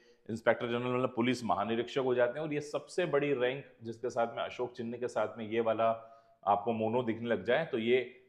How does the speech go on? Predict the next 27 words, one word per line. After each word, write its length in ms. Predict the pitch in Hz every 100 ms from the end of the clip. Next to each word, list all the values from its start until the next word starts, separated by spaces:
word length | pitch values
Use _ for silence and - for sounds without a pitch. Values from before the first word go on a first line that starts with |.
| 107
डीजीपी 460 | 104 113 117 123 139
हो 140 | 120
जाते 260 | 120 120 151
हैं, 180 | 131
Director 560 | 101 104 123 - 165 135
General 280 | 123 123 127
of 100 | 117 92
Police। 220 | 92 82 - _ _ 107
और 120 | 117
Director 400 | 110 131 143 156
General 280 | 143 135 143
of 80 | 143 117
Police, 240 | 131 170 - _ 110
अ, 140 | 110
पुलिस, 500 | 107 123 139 135 -
राज्य 420 | 117 107 123 123
पुलिस 300 | 123 127 123
में 60 | 147
सबसे 420 | - - - 143
बड़े 280 | 117 113 127
पुलिस 300 | 120 110 110
अधिकारी 360 | 98 104 107 117
होते 240 | 110 147
हैं, 60 | 151
इसे 140 | 151
पुलिस 400 | 147 113 131 123
महानिदेशक 680 | 104 107 107 92 98 -